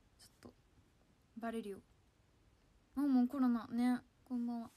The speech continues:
健康、え、これができる人は健康ってこと？やばい、健康すぎるかも。え、やば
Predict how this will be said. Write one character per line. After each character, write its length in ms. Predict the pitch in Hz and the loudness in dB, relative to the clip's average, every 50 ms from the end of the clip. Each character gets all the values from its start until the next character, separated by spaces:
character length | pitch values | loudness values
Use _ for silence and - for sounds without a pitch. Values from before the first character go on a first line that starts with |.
| _ - | _ -18
健 180 | - 302 294 | -14 -10 -10
康、 140 | 285 254 - - | -10 -10 -10 -12
え、 80 | - 277 - - - _ _ _ _ _ | -12 -12 -12 -16 -20 _ _ _ _ _
こ 120 | _ 349 370 | _ 0 2
れ 80 | 403 | 2
が 100 | 403 392 | 2 2
で 80 | 311 359 | 2 0
き 100 | 330 370 | 0 0
る 60 | 349 | -2
人 120 | 330 - 240 | -2 -2 -4
は 40 | 240 | -2
健 180 | - 240 240 | 0 0 0
康 120 | 240 247 240 | 2 0 -2
っ 40 | |
て 120 | 233 - 247 | -6 -6 -10
こ 100 | - 226 | -10 -10
と？ 220 | 214 214 226 254 285 - _ _ _ _ _ | -10 -10 -10 -10 -12 -14 _ _ _ _ _
や 120 | - 240 | -8 -8
ば 80 | 226 226 | -6 -8
い、 40 | 226 | -6
健 220 | - 247 240 240 - | -2 0 0 0 0
康 160 | 247 247 - | -4 -6 -6
す 80 | - | -4
ぎ 80 | 240 240 | -6 -4
る 80 | 240 240 | -4 -6
か 100 | - 202 | -8 -8
も。 80 | - | -10
え、 40 | 262 | -12
や 40 | 262 | -12
ば 60 | - | -12